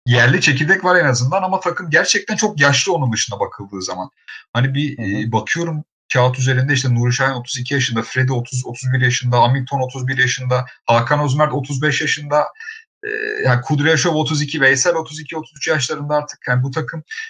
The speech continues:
Speaker 1: e, genç bir takım değil ve dolayısıyla o enerjisini yükseltmek için özellikle Gökdeniz, e, burada çok önemli bir faktör, e,
Speaker 2: Evet.
Speaker 1: olarak devreye giriyor.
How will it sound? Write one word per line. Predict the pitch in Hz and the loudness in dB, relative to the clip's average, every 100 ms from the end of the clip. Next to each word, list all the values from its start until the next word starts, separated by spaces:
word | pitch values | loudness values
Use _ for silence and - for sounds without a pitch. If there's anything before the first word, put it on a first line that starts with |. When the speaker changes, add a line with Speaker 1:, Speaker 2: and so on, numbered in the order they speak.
| - | -4
Speaker 1:
e, | 101 107 | -2 2
genç | 131 143 - | 2 2 -2
bir | 147 | 0
takım | 160 185 180 170 | 0 0 -6 -4
değil | 180 180 165 | -4 -4 2
ve | 170 165 - _ - | 2 2 -8 _ -2
dolayısıyla | 131 143 185 170 | 0 0 2 2
o | 135 | 4
enerjisini | 147 151 147 165 | 4 2 2 -2
yükseltmek | 156 165 151 185 185 | -2 -2 -2 -8 -8
için | - - 123 | -6 -4 -2
özellikle | 123 147 147 147 | -2 -2 -2 -2
Gökdeniz, | 123 127 123 139 143 127 - - | 0 0 0 -2 -2 -4 -6 -8
e, | 85 104 | -10 -8
burada | 110 107 | -8 -8
çok | 104 107 104 | -8 -8 -4
önemli | 104 107 104 | -4 -4 -6
bir | |
faktör, | 104 - 110 101 - - 98 | -6 -8 -10 -10 -10 -12 -8
e, | 113 | -2
Speaker 2:
Evet. | 113 | 0
Speaker 1:
olarak | 101 101 - 101 | 0 -2 -2 -4
devreye | 101 101 | -2 -4
giriyor. | 101 113 139 | -2 -4 -4